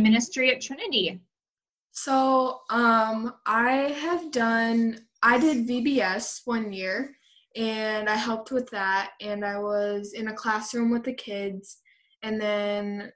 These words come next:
Speaker 2: the year before, I helped out in the nursery during V B S, and, um, we both,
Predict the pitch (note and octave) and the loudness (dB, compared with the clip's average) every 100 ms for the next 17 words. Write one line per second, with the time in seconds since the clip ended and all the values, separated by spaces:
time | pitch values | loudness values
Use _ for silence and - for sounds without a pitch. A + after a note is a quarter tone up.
0 | _ A#3+ B3 B3 A#3+ A#3+ B3 A#3+ B3+ C4 | _ 4 8 8 6 4 4 6 6 6
1 | A#3+ A#3+ A3+ A3 G#3+ G3+ G#3 G3+ G3+ G#3 | 4 4 0 2 0 2 -2 0 2 2
2 | A#3 C#4+ C#4+ D4 D#4 D#4+ - D4+ D4 D4 | 0 -2 0 2 2 -2 -8 -2 2 4
3 | D4 D4 - _ _ - C#4+ D4 D#4 D4+ | 2 0 -6 _ _ -2 2 4 6 6
4 | E4 - - _ _ _ _ _ _ _ | 4 0 -8 _ _ _ _ _ _ _
5 | _ _ A#3+ A#3+ A#3+ A#3 A#3 A3+ A3+ A3+ | _ _ 4 6 6 6 6 4 2 0
6 | A3+ - - A3+ A3+ A3 G#3+ G#3+ A3+ A3+ | -2 -10 -6 2 4 4 2 2 2 2
7 | - A3+ A3+ C4 E4 - | 0 2 6 6 4 -2